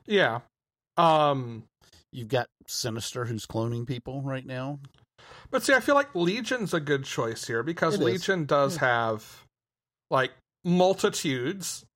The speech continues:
Speaker 1: within him
Speaker 2: Mm-hmm.
Speaker 1: and certainly has built his own reality.
Speaker 2: Oh, this is absolutely true. Yeah.
Speaker 1: So, like, that, that connection would make some kind of sense to, to Soul.
Speaker 2: Um, you also, p-,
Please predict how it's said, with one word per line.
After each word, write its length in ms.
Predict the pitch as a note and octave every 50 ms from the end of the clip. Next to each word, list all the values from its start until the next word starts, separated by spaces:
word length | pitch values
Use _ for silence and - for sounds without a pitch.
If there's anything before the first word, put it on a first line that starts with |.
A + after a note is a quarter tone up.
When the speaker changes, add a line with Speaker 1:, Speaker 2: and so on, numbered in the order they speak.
| _ _ _ -
Speaker 1:
within 380 | F#3 E3+ - - C#3 B2 A2+
him 340 | - B2+ A2+ A2+ C#3+ F#3+ G3+ - _ _ _ _ -
Speaker 2:
Mm-hmm. 360 | B2 A#2+ A2+ - C#3+ D3+ F#3 F#3 - _ _ _ _ _ _ _ -
Speaker 1:
and 380 | E3 D#3+ D3+ C#3+ C#3 C#3 C3 -
certainly 420 | - - F3+ D#3 D#3 E3 D#3 D3+
has 300 | C3 E3 D#3+ D#3+ D3+ C3+
built 240 | A#2+ C#3 C3+ B2 -
his 160 | C#3 B2+ B2
own 160 | B2 A2+ G#2+
reality. 520 | A2 G#2+ G#2+ G#2 G2 F#2+ F#2 F#2 G#2 A#2 C3+ - _ _ -
Speaker 2:
Oh, 280 | - D3 D3+ D3 B2+ A2
this 280 | A2 B2 A#2+ A#2+ -
is 160 | D3+ C3+ A#2 A#2+ -
absolutely 800 | - B2 B2+ B2+ A#2+ - - A2+ G2+ G2+ G#2+ A#2 - - G2 F2+
true. 300 | - - F2+ F2 F2 F#2 G2+
Yeah. 220 | G#2 F#2+ F#2 F2+ E2+ _ _ _ _ _ _ _ _ -
Speaker 1:
So, 120 | - F3
like, 160 | D3+ D3 D3 - _ _ -
that, 400 | C#3+ C3 D#3 D3+ D#3 E3 E3 -
that 280 | C3 D#3 E3 F#3 -
connection 640 | - - F3 D3 C3 B2+ A#2+ - - - D#3+ C#3+ C3+ B2+
would 140 | B2 A2+
make 200 | A#2 A#2 A#2+ -
some 220 | - - B2+ A2+ A2+
kind 260 | - - A2+ A2 G#2
of 60 | G#2 -
sense 380 | - - G#2 G2+ - - - -
to, 260 | B2 A2+ A2 G#2 - - -
to 100 | - A2+
Soul. 260 | - - C#3 B2+ B2
Speaker 2:
Um, 240 | A#2+ A#2 A2+ G#2+ G2+ _ _ _ - - - -
you 480 | A2+ A2 A2+ A2+ A#2+ A#2+ A#2 A2+ A#2+ - _ _ _ _ -
also, 360 | G2+ G#2 G2+ - - B2+ A#2+ A2+
p-, 140 | - -